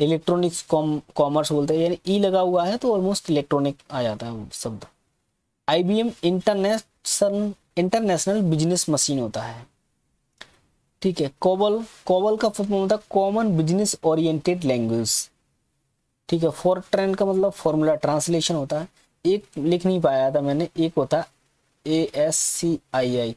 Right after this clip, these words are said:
कई बार बहुत सारे एग्जाम पूछे। अमेरिकन, A for अमेरिकन, S for standard, code for information interchange।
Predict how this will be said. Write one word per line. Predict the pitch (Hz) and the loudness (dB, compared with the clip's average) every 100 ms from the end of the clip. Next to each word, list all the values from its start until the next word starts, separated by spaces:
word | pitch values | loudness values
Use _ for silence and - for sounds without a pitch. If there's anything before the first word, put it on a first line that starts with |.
| - | -4
कई | 180 196 | 0 2
बार | 190 185 | 2 2
बहुत | 190 135 147 | -2 -4 -4
सारे | - 156 | -2 0
एग्जाम | 135 139 139 | 2 0 -2
पूछे। | 127 123 123 - - - - | -6 -8 -10 -14 -20 -18 -4
अमेरिकन, | 151 190 214 214 226 233 247 - - | 0 2 0 0 0 0 -4 -10 -2
A | 170 | -2
for | 175 175 | 0 -2
अमेरिकन, | - 151 175 190 196 196 | 0 0 0 2 0 -2
S | - 160 - | -2 -4 -2
for | 165 151 | -2 -2
standard, | 156 - 180 180 196 208 - _ _ _ _ - | -4 -4 -2 0 0 0 -4 _ _ _ _ -2
code | 226 247 254 254 - - _ _ _ - | 0 2 0 -4 -18 -20 _ _ _ -2
for | 214 220 214 - - | 0 2 -2 -6 -2
information | 196 196 233 233 233 220 240 | 0 0 -2 0 0 0 0
interchange। | 214 180 - 151 135 110 | 0 0 0 0 0 -2